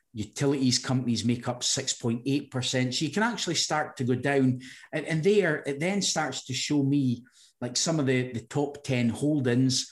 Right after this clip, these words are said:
They, they've got money invested. Some of these companies you, you, you wouldn't have heard of, and some, some you will, but they, they've got quite a big weighting at the minute towards financial services companies. So they've got money invested with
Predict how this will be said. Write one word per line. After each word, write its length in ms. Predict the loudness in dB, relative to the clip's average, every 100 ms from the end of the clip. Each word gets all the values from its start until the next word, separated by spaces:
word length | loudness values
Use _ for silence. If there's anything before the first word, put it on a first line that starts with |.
| -18 -20 _ 0
They, 200 | 0 2
they've 180 | -2
got 180 | -2 -2
money 360 | 2 4 4 4
invested. 580 | 2 2 0 0 0 2
Some 160 | 2
of 40 | 4
these 200 | 2 0
companies 480 | -2 0 0 -2
you, 120 | -8 -8
you, 120 | -6
you 240 | -2 0 2
wouldn't 200 | 2 0
have 140 | 0
heard 260 | 0 2 2
of, 160 | 0
and 100 | 0
some, 380 | 2 2 2 0
some 240 | 0 2
you 100 | 2
will, 360 | 4 4 4 2
but 220 | 0 -4 -10 -20 -20 -4
they, 200 | -2 0
they've 180 | -4 -4
got 180 | -6 -8 _ -4
quite 160 | -2
a 40 | 2
big 260 | 0 2
weighting 420 | 2 2 2 2
at 80 | 2
the 80 | 2
minute 320 | 2 2 -2
towards 440 | 0 2 2 0 0
financial 460 | 0 0 0 -4
services 480 | 0 0 0 -2 -4
companies. 420 | -2 0 0 0
So 60 | 0
they've 160 | 0
got 140 | -2 0
money 180 | 2 2
invested 540 | 2 0 0 -4 -2
with 240 | -4 -4